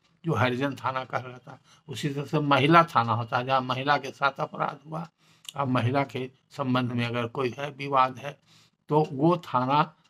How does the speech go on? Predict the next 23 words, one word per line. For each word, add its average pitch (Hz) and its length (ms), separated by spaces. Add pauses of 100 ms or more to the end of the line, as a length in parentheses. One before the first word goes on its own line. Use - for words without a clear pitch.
(220)
वो 147 120
पुलिस 160 440
थाना 151 240
भी 139 200
है, 151 120
लेकिन 139 240
वहाँ 135 200
महिला 135 320
अधिकारी 123 520
होते 117 300
हैं 139 220 (420)
और 143 100
महिलाओं 123 440
का 135 140
केस 123 300
लिया 120 260
जाता 117 280
है, 143 100
उसको 143 300
महिला 139 380
थाना 117 280
बोलते 123 300
हैं। 160 80